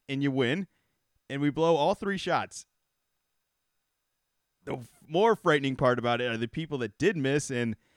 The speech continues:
there's some veterans on there. There's some nameable people. I don't, I don't feel like trashing anyone right now. This isn't really a soccer podcast, but I know, I know you have some thoughts, and, and perhaps you're gonna be a little bit more critical of them, but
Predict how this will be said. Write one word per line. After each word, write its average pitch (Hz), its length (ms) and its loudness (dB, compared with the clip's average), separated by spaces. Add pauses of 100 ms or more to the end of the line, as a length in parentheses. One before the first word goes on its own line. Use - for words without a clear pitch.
(760)
there's 190 200 -2
some 247 100 -6
veterans 247 420 2
on 143 160 4
there. 123 160 2
There's 147 160 -2
some 170 140 -6
nameable 185 280 4
people. 196 300 0
I 151 120 4
don't, 156 120 2
I 151 40 4
don't 175 120 0
feel 190 80 0
like - 120 2
trashing 151 420 2
anyone 131 280 0
right 120 200 2
now. 131 240 2
This 135 120 -6
isn't 147 240 -10
really 139 220 -2
a 101 60 -4
soccer 139 400 0
podcast, 113 580 -2
but 117 120 -6 (800)
I 135 120 -2
know, 160 300 4 (200)
I 147 100 4
know 180 80 4
you 202 200 4
have 170 180 4
some 143 140 -4
thoughts, 139 400 4
and, 131 180 -2
and 131 220 -4
perhaps 139 380 0
you're 143 80 0
gonna 131 160 0
be 131 80 0
a 127 40 2
little 127 160 2
bit 123 60 -2
more 117 140 0
critical 131 420 0
of 101 80 -4
them, 110 220 -2
but 110 180 -4